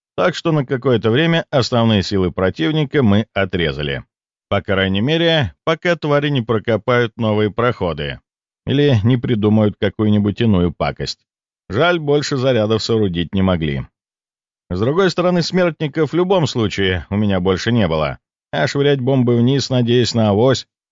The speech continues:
Ну, весело, конечно, но так и помереть недолго, разбомбив мост, на котором мы должны покинуть сей гостеприимный муравейник,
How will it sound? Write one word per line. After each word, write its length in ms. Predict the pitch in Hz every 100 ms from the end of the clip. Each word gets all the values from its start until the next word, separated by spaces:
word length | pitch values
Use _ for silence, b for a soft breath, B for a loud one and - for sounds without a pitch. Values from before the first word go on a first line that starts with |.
| _ -
Ну, 240 | 190 175
весело, 360 | 185 196 120 101
конечно, 720 | 107 101 85 - 85 76 69
но 140 | - 156
так 240 | 156 147
и 40 | 151
помереть 420 | 165 160 107 92
недолго, 500 | 101 98 92 90 85 85
разбомбив 560 | 95 92 101 90 87
мост, 260 | 117 131 -
на 80 | 95
котором 400 | 98 87 101 95
мы 100 | 92
должны 360 | 90 82 98
покинуть 580 | 90 87 - 98 95 - _ _ _
сей 240 | - 117 113
гостеприимный 840 | 113 - 101 90 98 95 95 98
муравейник, 840 | 104 107 107 85 73 71 67 _